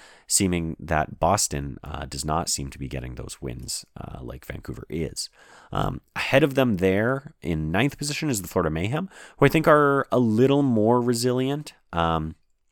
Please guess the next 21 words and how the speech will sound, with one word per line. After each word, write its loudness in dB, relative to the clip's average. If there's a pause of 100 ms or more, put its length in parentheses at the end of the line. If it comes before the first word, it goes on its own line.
(320)
Florida 4 (460)
really 4
kind -2
of, -2
I -4
mean, -2
they're 0
sitting 0
at -2
seven 0
wins. -4 (360)
Uh, -2 (440)
Florida 2
is 2
one 0
of 0
those 2
kind -6
of -6
toss-up -4
teams. -6